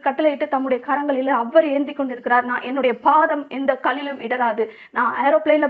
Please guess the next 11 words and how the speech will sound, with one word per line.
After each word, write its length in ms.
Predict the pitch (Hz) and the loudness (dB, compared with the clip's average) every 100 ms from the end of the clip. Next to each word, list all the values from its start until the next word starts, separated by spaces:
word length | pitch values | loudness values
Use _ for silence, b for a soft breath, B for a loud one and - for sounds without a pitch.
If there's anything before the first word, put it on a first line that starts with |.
| 285 | 0
போனாலும் 400 | 311 320 320 254 B B B _ 247 | 2 4 2 -2 B B B _ -6
நான் 160 | 214 - _ _ - 247 | -6 -10 _ _ -10 0
இடறி 240 | 320 311 | 2 2
கீழே 240 | 311 302 254 | 0 0 0
விழ 120 | 285 311 277 | 0 0 0
மாட்டேன். 340 | 233 254 233 262 | -2 -4 -4 -4
ஏன்னா 180 | 269 277 247 | -2 0 0
அவருடைய 440 | 247 294 285 277 262 - | 2 0 0 0 -2 -2
தூதர்களுக்கு 540 | 330 320 302 247 240 233 | 2 2 2 0 -4 -4
கட்டளையிட்டு 500 | 240 262 247 240 247 | 0 2 0 0 -2
என்னை 160 | 233 | -2